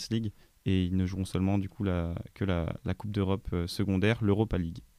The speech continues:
Euh, du côté des, des championnats étrangers en, en première ligue, euh, on, on a tous les cadors au rendez-vous, euh, que ce soit Tottenham, euh,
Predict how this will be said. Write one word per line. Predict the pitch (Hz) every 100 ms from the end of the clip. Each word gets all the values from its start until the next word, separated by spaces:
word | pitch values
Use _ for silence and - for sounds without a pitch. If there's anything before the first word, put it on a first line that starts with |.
| _
Euh, | 101 101 101
du | 107
côté | 113 127 147
des, | 127 117 113 110
des | 110
championnats | 110 113 120 117
étrangers | 110 120 120 135
en, | 110 101 98 98 -
en | 104
première | - 107 104
ligue, | 123 120
euh, | 101 95 92 92 87 -
on, | 101 95 92 90 90 - -
on | 107 107
a | 107
tous | -
les | 135
cadors | 127 120 123
au | 110
rendez-vous, | 107 101 98 104 117
euh, | 95 90
que | -
ce | 101
soit | - 98
Tottenham, | 104 95 101 101 101
euh, | 92